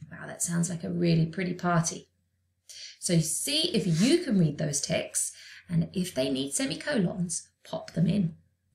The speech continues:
Okay, let's see how you got on. So the first sentence was about being sunburnt. Here,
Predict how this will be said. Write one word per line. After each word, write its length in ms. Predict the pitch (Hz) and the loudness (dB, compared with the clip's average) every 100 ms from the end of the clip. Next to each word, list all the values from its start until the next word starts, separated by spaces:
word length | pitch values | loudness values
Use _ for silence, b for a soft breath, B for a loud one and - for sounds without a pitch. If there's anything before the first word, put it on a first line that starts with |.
| _ B B - | _ B B -2
Okay, 160 | 156 | 2
let's 200 | 151 - | 2 2
see 100 | 170 | 2
how 120 | 156 | 4
you 100 | 160 | 4
got 180 | 147 165 | 4 4
on. 280 | 214 202 165 - _ B B B B | 6 6 4 -4 _ B B B B
So 380 | - - - - - - | 0 4 4 2 -4 -6
the 80 | - | -4
first 380 | - 311 269 - | 2 8 8 8
sentence 600 | 196 170 - 160 - - | 6 6 6 0 0 0
was 120 | 175 | -2
about 240 | 170 - - | -4 -4 2
being 200 | 160 151 | 4 4
sunburnt. 680 | - 175 156 143 160 - B B B B B B | 8 10 10 8 4 -2 B B B B B B
Here, 460 | _ 170 160 151 | _ 6 6 6